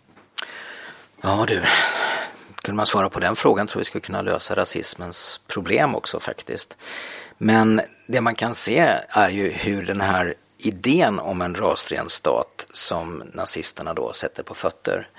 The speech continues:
eh, också spelar en väldigt stor roll och påverkar tänkandet långt in i demokratierna, de omgivna demokratierna vid den här tiden. Så sätter man sig och läser de svenska riksdagsprotokollen,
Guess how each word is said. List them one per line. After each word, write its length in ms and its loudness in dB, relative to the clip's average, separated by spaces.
eh, 180 -4
också 420 -2
spelar 420 0
en 60 -4
väldigt 240 -2
stor 280 -2
roll 240 0
och 100 -4
påverkar 480 -2
tänkandet 680 -6
långt 280 -8
in 160 -10
i 40 -10
demokratierna, 760 -4
de 120 -12
omgivna 340 -8
demokratierna 720 -6
vid 100 -8
den 100 -12
här 200 -12
tiden. 400 -10
Så 640 4
sätter 340 0
man 160 4
sig 140 4
och 40 4
läser 460 4
de 140 -4
svenska 640 2
riksdagsprotokollen, 1300 -4